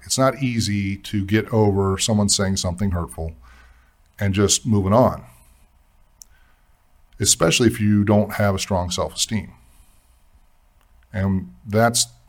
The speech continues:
in my opinion, part of the coping skills is to understand you are who you are, that you're a valuable human being. But let's face it, we've all, or most of us anyway, have, you know, felt left out of a group we wanted to be in. And,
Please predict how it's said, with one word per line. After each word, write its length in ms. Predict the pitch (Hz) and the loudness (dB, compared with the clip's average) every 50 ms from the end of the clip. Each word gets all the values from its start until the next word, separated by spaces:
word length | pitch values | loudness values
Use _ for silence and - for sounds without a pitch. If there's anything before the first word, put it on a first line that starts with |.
| _ - - | _ -12 -8
in 80 | 95 | -6
my 180 | 92 92 90 90 | -6 -4 -4 -6
opinion, 460 | 90 90 - 127 127 123 123 117 117 | -6 -4 -2 0 2 2 4 2 2
part 180 | 120 110 98 95 | 0 0 -2 -2
of 60 | 87 | -2
the 60 | 85 | -6
coping 360 | - - 110 104 - 107 101 | -6 -6 -6 -6 -4 -6 -6
skills 320 | - - - 107 104 95 92 | -6 -6 -2 -2 -2 -2 -2
is 140 | 98 90 | -4 -6
to 80 | 87 92 | -6 -4
understand 460 | 107 107 101 98 - - 104 101 98 | -4 -4 -4 -4 -2 -2 -2 0 0
you 120 | 95 98 98 | 0 2 2
are 140 | 95 98 | 2 2
who 100 | 92 98 | 0 0
you 220 | 95 87 87 85 - | -2 -2 -4 -6 -6
are, 400 | 92 98 104 113 120 120 120 - - - _ _ _ | -4 -2 -2 -2 -2 -4 -8 -14 -20 -20 _ _ _
that 120 | 95 - | -8 -4
you're 100 | 107 98 | -2 0
a 20 | |
valuable 520 | 90 98 95 95 98 95 92 90 98 90 87 | 2 2 2 2 0 -2 -2 -2 -4 -4 -2
human 280 | - 101 92 92 87 | -2 -2 -2 -2 -2
being. 400 | 87 101 104 104 101 101 101 98 - - - - _ - - - _ _ _ _ | 0 0 2 2 2 2 0 -2 -6 -16 -20 -20 _ -20 -20 -20 _ _ _ _
But 140 | - 123 120 | -4 -2 0
let's 160 | 139 135 - | 0 -2 -2
face 320 | - - 107 107 104 - | 0 0 0 0 0 -2
it, 140 | - - - | -6 -8 -6
we've 160 | 107 104 95 | -6 -2 0
all, 420 | 110 113 123 120 120 120 117 113 - - - - _ _ | 2 2 2 2 2 2 0 0 -4 -10 -20 -20 _ _
or 120 | 104 95 | -6 -4
most 280 | 90 92 110 127 - - | -2 -2 -2 -2 -2 -4
of 80 | 98 90 | -6 -6
us 160 | 87 87 - | -6 -8 -8
anyway, 280 | 90 87 87 92 95 | -8 -6 -6 -4 -4
have, 260 | 95 92 87 - - - - _ _ _ | -4 -6 -8 -12 -16 -18 -20 _ _ _
you 120 | - 113 98 | -6 -4 -4
know, 220 | 87 85 - - - _ _ _ _ _ | -4 -6 -12 -14 -20 _ _ _ _ _
felt 340 | _ - - 123 117 113 110 | _ -6 2 4 4 4 4
left 240 | 113 110 104 - - | 4 0 2 2 2
out 140 | 101 101 98 | 2 4 2
of 80 | 92 | 2
a 60 | 92 | -2
group 240 | 87 92 95 92 90 | -2 -2 -2 -2 0
we 60 | 92 | -2
wanted 240 | 87 85 87 85 82 | -4 -4 -4 -4 -6
to 40 | 80 | -6
be 180 | 78 87 87 85 | -6 -6 -4 -4
in. 140 | 87 90 | -2 -2
And, 160 | 95 95 95 | -2 -2 -4